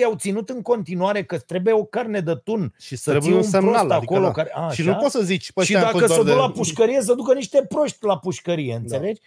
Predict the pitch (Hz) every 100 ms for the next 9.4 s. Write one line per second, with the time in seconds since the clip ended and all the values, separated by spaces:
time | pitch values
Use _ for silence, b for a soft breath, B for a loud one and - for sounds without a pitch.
0 | b b - - 247 262 240 262 - 294
1 | - - 208 247 233 247 220 185 175 208
2 | 220 170 _ - 208 - - 170 156 202
3 | 254 214 202 220 196 160 190 170 180 240
4 | 262 247 - 247 240 240 294 294 - 247
5 | 247 240 - 277 311 262 135 b b b
6 | - 160 180 214 202 b b _ 131 196
7 | 202 208 240 254 196 233 - 220 214 190
8 | 156 190 160 151 175 170 156 - 127 135
9 | 120 120 151 127